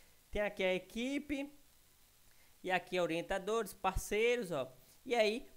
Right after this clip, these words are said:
pra gente tá faturando aqui, ó, tendo aí a chance de tá ganhando, eu já tenho aqui, ó, é, no B S C Scan o contrato que eu deixo na descrição aí, pra vocês estarem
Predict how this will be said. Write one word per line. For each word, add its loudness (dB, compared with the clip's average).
pra 6
gente 0
tá 0
faturando 0
aqui, 0
ó, 4
tendo -2
aí 4
a 4
chance -6
de -14
tá -2
ganhando, -2
eu 2
já 2
tenho -4
aqui, -6
ó, 0
é, -2
no -2
B -2
S 2
C -4
Scan -6
o -6
contrato -6
que -12
eu -8
deixo -6
na -4
descrição -8
aí, -4
pra -8
vocês -10
estarem -10